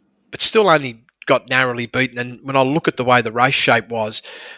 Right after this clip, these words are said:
point two below benchmark, two and a half above between the eight and the four, and then a bit of a taper in the end, sort of giving that signal that, A, it felt the effects of the first up run, plus wouldn't have been the ideal ground conditions for the horse.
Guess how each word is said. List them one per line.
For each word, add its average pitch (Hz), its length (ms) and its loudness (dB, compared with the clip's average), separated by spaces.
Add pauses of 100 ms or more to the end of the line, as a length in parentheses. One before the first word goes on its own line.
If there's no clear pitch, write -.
(100)
point 156 260 2
two 135 180 2
below 120 300 4
benchmark, 120 580 0
two 156 220 4
and 131 80 2
a 127 40 2
half 123 280 2
above 120 300 2
between 117 320 -6
the 117 80 -4
eight 117 140 2
and 117 80 -18
the 117 40 -8
four, 117 380 -8 (380)
and 120 200 -12
then 120 200 -4 (600)
a - 80 -12
bit 196 160 4
of 147 80 -6
a 135 40 -6
taper 135 440 0
in 123 100 -14
the 123 80 -4
end, 123 140 -4
sort 160 180 -2
of 123 60 -8
giving 131 260 -8
that 123 160 0
signal 123 400 0
that, 117 260 -8 (360)
A, 147 180 6
it - 160 -6
felt 127 200 0
the 117 80 -6
effects - 320 -4
of 113 60 -8
the 110 60 -12
first 117 340 -4
up 113 160 2
run, 120 220 -2
plus - 400 4 (840)
wouldn't 135 200 6
have 110 80 -2
been 117 200 0
the 113 140 -2
ideal 117 400 2
ground 123 360 0
conditions 113 540 -4
for 120 160 -6
the 104 100 -8
horse. 110 480 0